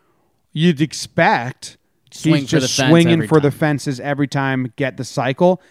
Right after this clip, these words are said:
Speaker 1: He has one home run this season,
Speaker 2: Yeah.
Speaker 1: not his game. You know what he does? He goes single, single, single.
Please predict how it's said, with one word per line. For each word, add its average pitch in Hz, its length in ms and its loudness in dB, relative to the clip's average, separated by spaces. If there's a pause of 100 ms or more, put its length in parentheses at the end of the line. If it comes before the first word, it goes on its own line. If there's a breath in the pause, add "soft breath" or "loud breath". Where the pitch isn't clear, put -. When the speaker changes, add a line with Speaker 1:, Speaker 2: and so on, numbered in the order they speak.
Speaker 1:
He - 100 0
has 196 140 2
one 147 380 0
home 139 380 -4
run 107 400 -8 (140)
this 110 200 -10
season, 123 480 -8 (120)
Speaker 2:
Yeah. 101 180 -12
Speaker 1:
not 120 240 -4
his 117 200 -6
game. 127 380 -2 (400)
You 127 80 -6
know 135 60 0
what 143 80 2
he 151 60 2
does? 147 340 0
He 160 40 -2
goes 147 180 -2 (120)
single, 180 400 0
single, 156 500 -2
single. 143 600 -4